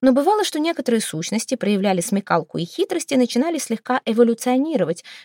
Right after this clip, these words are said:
то есть пытались получить больше энергии за один присест. Помимо этого, у многих астральных хищников есть своя иерархия. Часть честно присвоенной энергии они отдают своему начальству. Но некоторые из них, опять же, пытались обойти это правило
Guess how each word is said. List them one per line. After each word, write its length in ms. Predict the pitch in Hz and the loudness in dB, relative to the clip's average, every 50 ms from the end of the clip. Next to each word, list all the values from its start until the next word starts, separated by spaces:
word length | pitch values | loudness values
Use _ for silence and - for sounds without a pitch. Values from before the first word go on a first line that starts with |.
| _ - | _ -4
то 80 | - | 0
есть 200 | 254 240 - - - | 0 0 0 0 0
пытались 400 | 262 254 - 254 247 233 226 - | 0 0 2 2 2 2 0 -2
получить 400 | - 220 226 220 - - 202 170 | -2 -2 -2 -2 0 -2 -4 -2
больше 400 | 170 202 190 190 - - 247 175 | -2 -2 -4 -4 -4 -2 0 0
энергии 520 | 180 196 254 339 370 302 262 277 277 269 | 2 2 0 0 -2 -4 -4 -2 -2 -2
за 140 | 208 180 180 | 0 0 -2
один 260 | 180 170 185 185 185 | -2 -2 -2 -4 -4
присест. 580 | - 180 185 - - - - - - - _ _ _ _ _ _ _ _ _ | -4 -6 -8 -8 -8 -10 -12 -14 -16 -18 _ _ _ _ _ _ _ _ _
Помимо 320 | - 220 214 233 240 247 262 | -2 2 4 6 6 6 4
этого, 280 | 311 330 - 214 196 | 2 2 0 0 0
у 80 | 190 196 | 2 2
многих 340 | 208 220 226 208 214 196 - | 2 2 2 0 -2 -4 -4
астральных 480 | 190 - - - 196 185 196 202 196 | -6 -6 -2 -2 0 2 2 0 0
хищников 560 | - - 269 277 - - 180 175 - 160 - - - - - - _ - | -2 -4 -4 -4 -2 -4 -4 -2 -2 -4 -6 -6 -20 -20 -20 -20 _ -4
есть 280 | 202 220 233 214 - | 0 0 0 0 0
своя 320 | - 208 208 214 208 196 185 | -4 -2 0 0 0 -2 -2
иерархия. 840 | - - 214 208 220 233 240 247 214 160 160 - - 170 - 170 - - - - - _ _ _ _ | -2 -2 -2 2 2 2 2 2 2 0 -2 -6 -8 -8 -8 -8 -8 -16 -20 -20 -20 _ _ _ _
Часть 460 | - - - 180 165 170 - - - | -8 -2 0 2 2 0 -2 -8 -10
честно 380 | - - 202 180 - - 175 165 | -6 0 0 0 0 0 -4 -2
присвоенной 600 | - 180 170 - 175 175 170 165 165 170 165 - - | -2 -2 -4 -2 0 2 2 2 2 0 0 0 0
энергии 540 | 185 185 247 330 381 320 202 208 196 170 - | 0 0 2 0 0 -2 0 0 0 -2 0
они 260 | - 220 262 339 370 | 0 0 0 0 0
отдают 460 | 359 311 226 185 196 202 202 262 - - | 0 0 0 0 -2 -2 -2 -4 -6 -6
своему 280 | - - 180 180 185 | -4 -2 0 0 0
начальству. 720 | 196 190 190 180 - - 160 175 165 - - - - - _ _ _ _ - - - | 0 -2 -2 -6 -6 -8 -8 -8 -8 -12 -14 -14 -16 -18 _ _ _ _ -20 -12 -2
Но 100 | - 254 | 2 4
некоторые 520 | 254 254 302 349 - 427 - 381 370 339 294 | 6 6 4 4 0 0 0 2 0 2 2
из 80 | 247 | 2
них, 200 | 220 214 196 - | 0 0 2 2
опять 300 | - - - 185 170 160 | 0 2 4 2 2 2
же, 100 | - - | 0 -8
пытались 420 | - - 180 - 302 339 349 - - | -4 -4 -2 0 2 0 0 0 -2
обойти 460 | - 247 202 233 247 247 - - 175 | -4 -2 2 2 2 2 0 -2 -4
это 180 | 170 - - 170 | -4 -4 -6 -8
правило 480 | - 190 262 330 370 330 311 311 302 | -4 -2 0 0 0 -2 -2 -4 -6